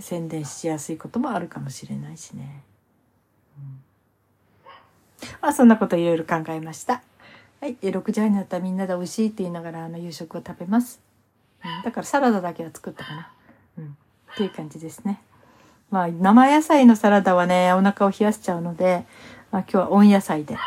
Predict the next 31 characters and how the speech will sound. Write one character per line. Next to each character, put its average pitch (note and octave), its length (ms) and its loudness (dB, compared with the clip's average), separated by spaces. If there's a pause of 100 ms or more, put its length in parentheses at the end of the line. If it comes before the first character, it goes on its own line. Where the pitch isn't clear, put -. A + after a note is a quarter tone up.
(260)
う F#3 40 -2
ん、 F3 200 -4
人 F#3 160 2
参 F#3 140 -2
と F3+ 100 -6
ピ F#3+ 140 0
ー - 20 -4
マ E3 100 -6
ン D3+ 40 -8
と D#3 100 -6
玉 E3+ 240 -8
ね E3 100 -8
ぎ C#3 160 -10
を C#3 40 -8 (480)
蒸 D#3 80 -2
し - 100 -8
て - 200 -12 (580)
あ - 80 -10
り - 80 -6
ま - 100 -16
す。 - 220 -20 (300)
自 - 140 -6
分 D#3 120 -6
の D3 80 -10
た D3+ 120 -10
め C#3+ 120 -10
に C3 100 -12
は C3+ 80 -10
ね。 D#3 140 -18 (580)
は A#5 320 -10
い。 - 60 -20